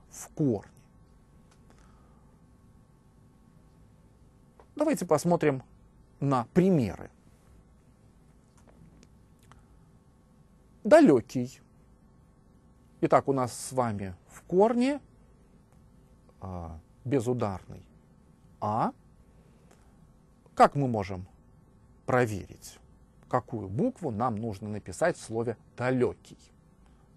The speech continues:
Ведь ударение падает на второй слог, на е.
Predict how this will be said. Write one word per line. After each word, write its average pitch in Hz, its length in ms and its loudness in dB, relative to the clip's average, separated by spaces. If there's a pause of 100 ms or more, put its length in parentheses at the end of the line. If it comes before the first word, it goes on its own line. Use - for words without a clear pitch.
Ведь 110 200 -10
ударение 135 500 -2
падает 147 420 -4
на 120 220 -6 (840)
второй 110 300 -4
слог, - 400 -16
на 107 120 -8
е. 98 220 -8